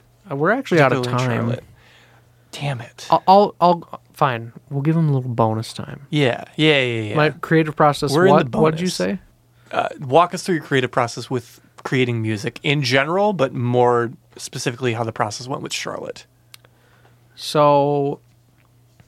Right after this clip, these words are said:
Speaker 1: there's kind of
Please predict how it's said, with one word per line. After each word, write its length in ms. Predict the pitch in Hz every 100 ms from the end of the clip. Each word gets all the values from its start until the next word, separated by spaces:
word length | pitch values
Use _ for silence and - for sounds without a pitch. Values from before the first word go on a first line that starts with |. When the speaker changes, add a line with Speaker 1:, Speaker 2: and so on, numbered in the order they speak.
| _ _ _ _ _ _ _ _ _ _ _ _ _ _ _ -
Speaker 1:
there's 200 | 151 -
kind 320 | - 185 196
of 160 | 175